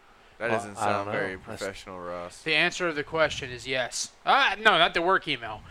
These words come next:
Speaker 3: It's a work
Speaker 1: <laughs>
Speaker 3: Facebook message, too.
Speaker 1: I was,
Speaker 3: <laughs>
Speaker 1: whoa.
Speaker 3: I simultaneously got a work email and a work Facebook message.
Speaker 1: Uh,
Speaker 3: Well,
Speaker 1: yes, H R
Speaker 3: just to
Speaker 1: all
Speaker 3: show
Speaker 1: day
Speaker 3: ya,
Speaker 1: on that.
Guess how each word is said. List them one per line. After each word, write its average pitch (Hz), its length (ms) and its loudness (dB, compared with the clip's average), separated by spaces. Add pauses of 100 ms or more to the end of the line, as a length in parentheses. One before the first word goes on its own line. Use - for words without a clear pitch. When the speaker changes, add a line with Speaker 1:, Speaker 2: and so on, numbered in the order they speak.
(120)
Speaker 3:
It's - 160 -6
a 139 180 4
work 143 220 0
Speaker 1:
<laughs> - 80 -6
Speaker 3:
Facebook 190 400 4
message, - 460 0
too. 160 80 0
Speaker 1:
I 190 160 0
was, 180 220 -4 (100)
Speaker 3:
<laughs> - 340 0
Speaker 1:
whoa. 165 300 0
Speaker 3:
I 202 100 10
simultaneously 254 920 6
got 226 280 8
a 190 120 8
work 233 300 6
email 240 460 4
and 208 120 4
a 190 80 6
work 208 320 4
Facebook 202 460 2
message. 202 320 0
Speaker 1:
Uh, 120 160 -6
Speaker 3:
Well, 240 120 10
Speaker 1:
yes, - 440 -2
H 127 240 -2
R 262 60 6
Speaker 3:
just - 160 6
to 240 60 6
Speaker 1:
all 240 100 6
Speaker 3:
show 262 140 8
Speaker 1:
day 247 120 6
Speaker 3:
ya, 170 120 6
Speaker 1:
on 147 40 4
that. 127 280 -4